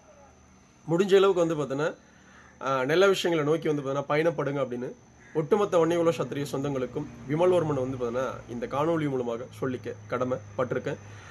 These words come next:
ஐயாவை வந்து பாத்தீங்கன்னா, இப்படி பேசினது மிகப்பெரிய தவறு தான்.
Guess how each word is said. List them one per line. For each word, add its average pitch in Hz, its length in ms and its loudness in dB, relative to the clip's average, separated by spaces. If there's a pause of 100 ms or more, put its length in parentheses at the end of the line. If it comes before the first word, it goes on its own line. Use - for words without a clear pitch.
(200)
ஐயாவை 175 440 10
வந்து 160 180 4
பாத்தீங்கன்னா, 151 280 4
இப்படி 139 40 0
பேசினது 151 580 0
மிகப்பெரிய 139 460 0
தவறு 135 300 2
தான். 139 160 -2